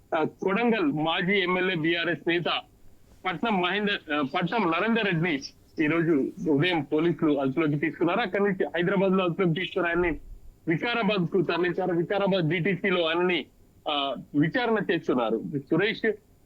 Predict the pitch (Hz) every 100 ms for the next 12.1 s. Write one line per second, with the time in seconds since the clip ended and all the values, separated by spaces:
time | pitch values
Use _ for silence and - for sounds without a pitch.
0 | - 170 165 185 180 190 190 196 196 -
1 | - - - - 160 160 208 214 202 175
2 | 143 - 165 160 165 160 165 165 160 165
3 | 156 160 143 202 220 202 170 - _ -
4 | 180 175 156 156 151 190 196 185 185 202
5 | 202 - 170 160 175 175 170 165 160 -
6 | - - 160 143 180 175 165 147 180 180
7 | 190 202 202 233 196 190 196 202 185 143
8 | - - - 165 180 185 180 196 143 170
9 | 180 196 143 - _ _ 160 151 185 156
10 | 214 214 208 196 196 185 170 - _ 160
11 | 160 196 185 190 185 185 170 185 185 190
12 | 196